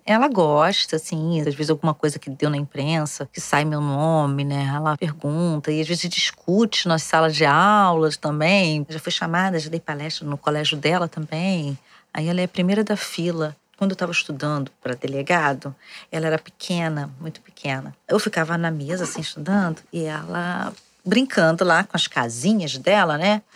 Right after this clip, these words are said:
E eu tô estudando, uma hora eu olho, ela tá assim, "Você fica quieto aí", falando pro boneco, "porque agora eu vou estudar penal." Eu fiquei arrasada com aquilo, gente.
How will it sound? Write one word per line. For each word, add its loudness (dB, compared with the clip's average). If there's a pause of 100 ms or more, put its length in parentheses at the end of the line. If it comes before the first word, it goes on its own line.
(100)
E 2
eu 2
tô 0
estudando, 0
uma 4
hora 4
eu 6
olho, 2
ela -2
tá -8
assim, -6 (640)
"Você 0
fica 0
quieto -2
aí", 0
falando -2
pro -6
boneco, -8 (180)
"porque 0
agora 4
eu 2
vou 4
estudar 2
penal." 4 (800)
Eu 6
fiquei 0
arrasada 2
com -4
aquilo, 0
gente. 2